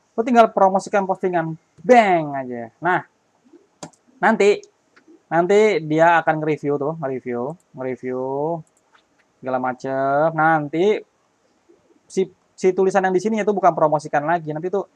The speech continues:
eh, kalau nggak salah jadi sponsored gitu,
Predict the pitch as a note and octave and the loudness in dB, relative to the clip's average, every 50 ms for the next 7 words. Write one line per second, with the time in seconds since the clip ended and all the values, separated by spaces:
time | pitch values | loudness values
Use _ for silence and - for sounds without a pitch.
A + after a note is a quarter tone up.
0 | _ _ _ _ _ _ _ - - C3+ C#3 C#3 C#3+ C#3+ C#3+ C#3+ C#3+ C#3+ C#3+ C#3+ | _ _ _ _ _ _ _ -8 -4 0 0 2 2 4 4 4 4 2 2 2
1 | C#3 C#3 - - _ _ _ _ _ _ _ _ _ _ - - _ _ - E3 | 2 0 -2 -6 _ _ _ _ _ _ _ _ _ _ -20 -20 _ _ -2 0
2 | E3 D#3 D#3 D3+ D3+ D#3+ E3 F3 F3 F3+ F3 D#3+ D#3 D3+ C#3+ C#3 C#3+ C#3+ C#3+ C#3+ | 0 2 2 2 4 4 6 8 8 6 6 4 0 -2 0 0 -2 -4 -4 -4
3 | D3 D3 - - - E3 E3 D#3+ E3 E3 G#3 A3 - - C3+ B2 - - B2 A#2+ | -4 -6 -4 2 2 2 4 4 4 4 4 2 0 -2 -8 -8 -6 -8 -10 -10